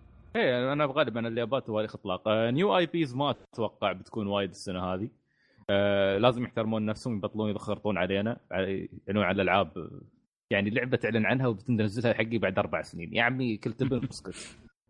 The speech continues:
Speaker 2: اسكت
Speaker 1: خلاص، انتهى
Speaker 2: وجهز
Speaker 1: النزل.
Speaker 2: لها عروض قوية واعلنها قبل ال-، قبل وقتها وانتهينا.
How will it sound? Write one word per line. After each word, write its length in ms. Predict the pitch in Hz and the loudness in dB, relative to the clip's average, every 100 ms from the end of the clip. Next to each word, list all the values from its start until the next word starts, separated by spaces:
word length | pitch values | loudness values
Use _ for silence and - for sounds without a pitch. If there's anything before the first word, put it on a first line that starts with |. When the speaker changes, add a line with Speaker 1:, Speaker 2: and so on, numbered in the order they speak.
| 202 | 4
Speaker 2:
اسكت 280 | 202 139 | 6 6
Speaker 1:
خلاص، 220 | 143 165 127 | 6 4 4
انتهى 40 | |
Speaker 2:
وجهز 300 | 117 160 131 | 4 4 4
Speaker 1:
النزل. 220 | 165 143 | 4 4
Speaker 2:
لها 140 | 123 143 | 4 2
عروض 320 | 117 139 123 | 2 0 -2
قوية 380 | 120 135 160 165 | -2 0 2 2
واعلنها 720 | 135 131 139 139 143 135 117 | 0 -2 -4 -2 0 2 2
قبل 440 | 113 107 110 107 | 2 -2 -2 -2
ال-، 360 | 104 104 107 107 | -2 -4 -6 0
قبل 200 | 120 110 | 0 2
وقتها 300 | 113 - 156 | 0 0 -2
وانتهينا. 480 | 147 113 110 101 | 0 -2 -4 -6